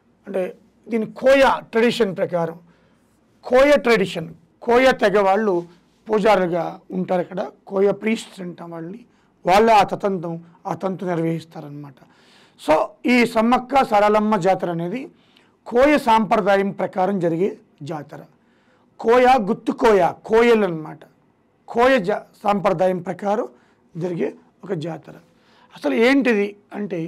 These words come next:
ఎందుకు వచ్చింది ఇది అనేది స్టోరీకి వెళ్తే, మనకి లేటర్ కాకతీయాస్లో, అంటే మలి కాకతీయుల కాలంలో, అంటే మలి కాకతీయులు రుద్రదేవ,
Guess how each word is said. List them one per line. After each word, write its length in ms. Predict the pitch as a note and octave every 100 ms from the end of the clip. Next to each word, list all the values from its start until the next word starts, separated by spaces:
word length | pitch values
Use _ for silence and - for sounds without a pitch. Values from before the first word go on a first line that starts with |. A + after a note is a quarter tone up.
| - G#3
ఎందుకు 200 | A3+ A3
వచ్చింది 280 | F3 F#3+ E3+ D3+
ఇది 120 | D#3+ -
అనేది 220 | F#3+ G3 G#3+
స్టోరీకి 360 | F#3+ E3+ E3+ E3+
వెళ్తే, 260 | F3+ E3+ D3+ D3 _ _ _ _ _ _ _ _ _ _ _ G3+
మనకి 280 | G#3+ G#3 E3+ F3 - _ _ F3+ G3
లేటర్ 340 | B3 C4+ C#4+ B3
కాకతీయాస్లో, 720 | A3 G#3+ G#3 F3+ E3+ - E3+ - _ _ _ _ _ _ _ _ _ -
అంటే 120 | F#3 E3+
మలి 160 | G3+ C4 B3
కాకతీయుల 420 | A3 A3 G3 F#3 F3
కాలంలో, 360 | D#3+ D3 D3 D3+ _ _ _ _ _ _ _ _ _ _ _ _ -
అంటే 140 | G#3 A3
మలి 140 | G3+ A#3+ A#3
కాకతీయులు 380 | G#3 G#3 G#3 F3+
రుద్రదేవ, 480 | F3 F#3+ F#3 F#3 F#3+